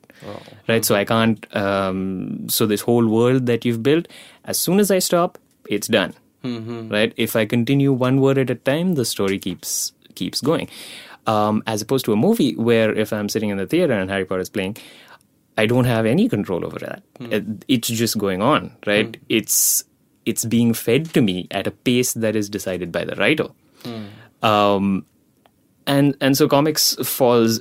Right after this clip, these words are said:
Speaker 2: somewhere in the middle of that, where, uh, like we were discussing, as soon as you turn a page,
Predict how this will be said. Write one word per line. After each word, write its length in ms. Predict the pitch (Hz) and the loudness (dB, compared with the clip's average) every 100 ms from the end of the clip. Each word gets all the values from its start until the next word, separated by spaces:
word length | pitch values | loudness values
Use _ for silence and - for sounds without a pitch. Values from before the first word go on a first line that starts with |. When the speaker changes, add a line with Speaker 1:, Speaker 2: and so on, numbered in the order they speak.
| - | -2
Speaker 2:
somewhere 500 | - 117 110 110 107 | 0 2 4 4 2
in 100 | 104 | 0
the 60 | 95 | -2
middle 460 | 92 101 117 117 | 0 2 4 4
of 140 | 95 82 | 2 0
that, 280 | 82 82 87 | -6 -6 -4
where, 380 | 92 92 92 - - - - - - _ _ - | 0 2 2 -2 -14 -20 -20 -20 -20 _ _ -10
uh, 200 | 92 87 | -6 -2
like 200 | 92 95 | 0 0
we 100 | 101 | 0
were 100 | 90 | 0
discussing, 680 | 90 - 104 95 95 90 78 - _ _ | -2 -2 -2 0 -2 -2 -6 -14 _ _
as 160 | 104 92 | -2 0
soon 240 | - 123 | 2 2
as 140 | 123 110 | 2 2
you 80 | 104 | 0
turn 240 | 107 101 | 0 -2
a 40 | |
page, 540 | 98 98 113 170 - | -2 0 0 0 -6